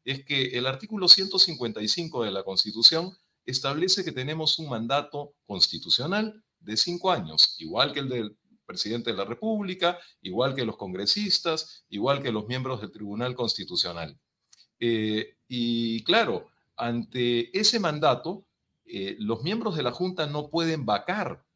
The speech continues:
más bien, a partir de una interpretación e-, errónea,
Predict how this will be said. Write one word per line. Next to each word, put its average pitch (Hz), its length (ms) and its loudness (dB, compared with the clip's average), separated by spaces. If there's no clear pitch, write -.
más 127 220 0
bien, 147 140 -4
a 117 120 0
partir 160 320 0
de 160 80 2
una 165 140 2
interpretación 139 880 2
e-, 120 200 -2
errónea, 110 720 0